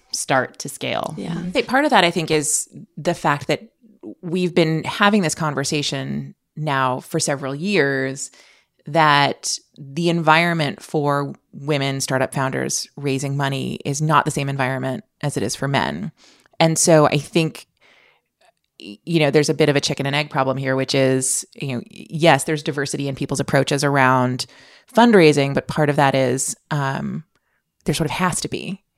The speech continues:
Speaker 2: Mm-hmm.
Speaker 3: right? Because the, the environment is just different for them. The
Speaker 2: Mm-hmm.
Speaker 3: stakes are, you know, things are more difficult. Um, you know, they, the mountain that they have to climb is much higher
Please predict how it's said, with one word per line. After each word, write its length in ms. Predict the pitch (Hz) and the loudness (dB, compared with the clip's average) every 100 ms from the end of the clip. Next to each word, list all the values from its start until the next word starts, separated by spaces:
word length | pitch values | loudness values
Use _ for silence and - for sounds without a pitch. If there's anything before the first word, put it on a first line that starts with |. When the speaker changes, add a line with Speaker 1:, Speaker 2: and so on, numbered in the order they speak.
| 208 | -6
Speaker 2:
Mm-hmm. 280 | 196 190 185 | -6 -2 0
Speaker 3:
right? 180 | 156 139 | 0 0
Because 460 | 156 - 175 147 - _ - - - | -2 2 2 2 -6 _ -20 -14 0
the, 420 | 170 151 147 156 147 - _ _ _ _ _ _ _ _ - _ | 4 4 2 -4 -16 -20 _ _ _ _ _ _ _ _ -20 _
the 120 | 208 175 | -2 -2
environment 320 | 151 131 139 | -2 -4 -4
is 60 | 151 | -2
just 100 | 143 | 0
different 260 | 233 - | 0 0
for 120 | 135 | -4
them. 260 | - - - - | -6 -8 -16 -6
The 60 | 151 | -2
Speaker 2:
Mm-hmm. 40 | |
Speaker 3:
stakes 300 | 196 151 - | 4 4 2
are, 440 | 156 143 143 139 - 151 156 | -6 -6 -6 -8 -10 -14 -12
you 80 | |
know, 40 | 139 | -10
things 320 | - 196 180 | -2 0 2
are 60 | 165 | 4
more 200 | 156 147 | 4 2
difficult. 680 | 143 151 - 147 - - _ _ _ _ - | 0 -4 -2 0 0 -6 _ _ _ _ -4
Um, 540 | 147 143 135 131 135 - _ _ _ - | 0 0 -2 -4 -10 -14 _ _ _ -14
you 200 | - 143 | -8 -6
know, 180 | 131 135 139 | -4 -6 -6
they, 440 | 143 139 131 - 135 | 0 2 2 -2 -10
the 500 | 135 139 131 127 - _ _ _ - - 127 - | -2 2 2 0 -4 _ _ _ -20 -18 -18 -8
mountain 460 | 151 156 151 143 143 | 0 4 4 4 -2
that 160 | 139 147 | -2 0
they 100 | 135 | 0
have 220 | 131 135 | 0 -2
to 80 | 147 | -4
climb 340 | 135 135 202 | -4 0 0
is 140 | 139 | 0
much 160 | 151 - | 0 -2
higher 500 | - 131 131 156 262 | 0 2 2 0 -2